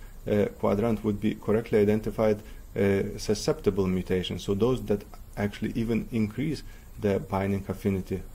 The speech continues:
uh, or, uh, in, in this case, resi-, restriction factor, uh, would be lowered for those, uh, uh, mutations to a given drug. So we have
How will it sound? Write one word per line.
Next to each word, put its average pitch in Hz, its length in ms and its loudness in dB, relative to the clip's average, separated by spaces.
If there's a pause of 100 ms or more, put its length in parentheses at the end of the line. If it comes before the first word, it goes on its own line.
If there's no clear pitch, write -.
uh, 101 60 -2
or, 95 460 -2 (160)
uh, 107 40 -4 (520)
in, - 180 -10
in 101 140 0
this 95 180 -2
case, 95 320 -4 (160)
resi-, 101 380 0
restriction 101 420 -2
factor, 98 460 -2 (420)
uh, 95 280 0 (440)
would 98 160 -4
be 98 220 -2
lowered 107 420 4 (220)
for 104 160 0
those, 92 360 -2
uh, 98 220 -4 (140)
uh, 98 240 -2 (580)
mutations 98 640 -2 (100)
to 101 200 0 (120)
a 101 160 -2
given 98 340 0
drug. 92 200 -2 (460)
So 107 140 0
we 117 140 2
have 143 240 -2